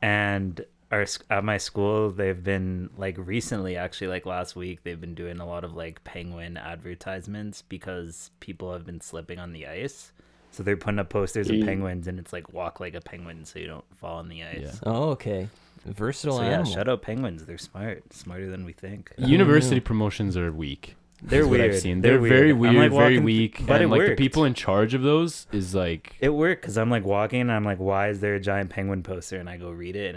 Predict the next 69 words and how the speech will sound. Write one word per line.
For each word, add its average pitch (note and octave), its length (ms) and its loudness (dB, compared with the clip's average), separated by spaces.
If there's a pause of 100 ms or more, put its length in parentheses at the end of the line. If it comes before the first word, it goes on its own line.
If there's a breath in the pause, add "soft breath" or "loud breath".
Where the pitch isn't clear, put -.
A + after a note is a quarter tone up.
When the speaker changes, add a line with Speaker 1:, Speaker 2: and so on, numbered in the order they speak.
Speaker 1:
it's - 120 -18
like, D#2+ 280 -14 (140)
you F2 140 -14
know, D#2+ 180 -12
"Spread F2 380 -12
your E2+ 180 -12
feet E2+ 520 -14
and, E2 180 -12
like, E2 180 -14 (100)
put G2 140 -10
your F2+ 140 -8
arms F2+ 260 -10
out E2 160 -8
and E2 100 -14
walk F2+ 220 -10
like F2 160 -12
a - 20 -14
penguin." - 340 -12
And - 120 -18
I'm D#3+ 100 -14
like, - 180 -14
"Oh, F3 200 -6
that's - 240 -14
kinda F#2 220 -12
Speaker 3:
<laughs> - 100 -4
Speaker 1:
smart." - 240 -6
Speaker 3:
And B2 140 4
you C3 80 2
did A2 260 0
that. - 320 -2
I G#2 80 0
know C3+ 120 4
you B2 140 4
Speaker 1:
I C3 140 6
Speaker 3:
didn't E3 160 6
Speaker 1:
didn't C3+ 120 6
Speaker 3:
do C#3 40 8
Speaker 1:
do E3+ 40 6
Speaker 3:
that. A#2 140 6
Speaker 1:
it. C#3 40 6
Speaker 3:
Exactly. D3 500 8
I - 60 4
know F3 140 6
Speaker 4:
Adam's F#3 220 4
Speaker 3:
you - 40 2
Speaker 4:
going D#3 140 6
Speaker 3:
didn't E3 80 4
Speaker 4:
down D#3 180 4
Speaker 3:
do B2+ 80 4
Speaker 4:
the B2 40 2
Speaker 3:
that. C3 100 10
Speaker 1:
But - 20 10
at D3 160 8
least D#3+ 280 4 (120)
if C#3 160 2
I C3+ 140 8
was C3 120 2
someone C3+ 300 4
who A#2 200 2
struggled A2 560 2
with, G2+ 320 -2
like, G2 220 -2
black G2 300 -4
ice, G2 240 -6
then F#2 160 -16
I F2+ 100 -10
would F#2 140 -12
consider E2+ 420 -14
it. F#2 220 -14